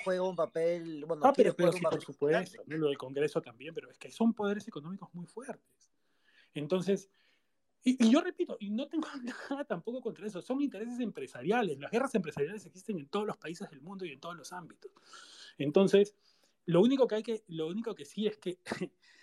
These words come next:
Speaker 2: acá hay gente que habla de moral, que el, los clubes decentes, acá <laughs> no, no existe nada de eso, acá lo único que hay es un interés económico, que es legítimo, repito, no, no, no está mal, pero no es que son los clubes decentes, los clubes, la reserva moral, no, no hay reserva moral aquí, eso es,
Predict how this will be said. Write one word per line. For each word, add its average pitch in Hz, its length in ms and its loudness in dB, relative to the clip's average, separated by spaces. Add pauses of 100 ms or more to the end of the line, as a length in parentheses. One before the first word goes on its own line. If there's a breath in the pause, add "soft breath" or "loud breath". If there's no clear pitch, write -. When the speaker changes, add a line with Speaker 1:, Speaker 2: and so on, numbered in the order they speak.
Speaker 2:
acá 214 280 -2 (120)
hay 202 120 -4
gente 220 240 -6
que - 80 -8
habla 220 220 -6
de 202 120 -6
moral, 156 760 -8
que 127 100 -12
el, 127 140 -14 (320)
los 151 180 -6
clubes 196 280 4
decentes, 202 680 -2
acá 294 160 -2
<laughs> - 180 0
no, 294 120 8
no 320 80 6
existe - 400 -2
nada 226 240 2
de 208 140 2
eso, 214 140 -8
acá 220 120 -2
lo 226 100 0
único 240 160 0
que 202 80 6
hay 214 60 4
es 202 60 -4
un 220 100 -2
interés 185 340 -2
económico, 165 600 -8 (640 soft breath)
que 190 120 8
es 208 120 8
legítimo, 160 640 -2
repito, 160 460 -10
no, 190 140 -6
no, 196 180 -4
no 202 100 0
está 226 240 -6
mal, 240 240 -2
pero 127 220 -10
no 185 160 -2
es 226 160 -4 (260 soft breath)
que - 140 -12
son 175 160 -6
los 180 140 -12
clubes 180 280 -10
decentes, - 640 -6
los 120 160 -8
clubes, 170 300 6
la 147 100 -2
reserva 165 420 0
moral, 165 280 2
no, 226 120 4
no 233 180 10
hay 311 100 6
reserva 240 400 -2
moral 170 460 -6
aquí, 196 260 -10
eso 196 160 -10
es, - 180 -10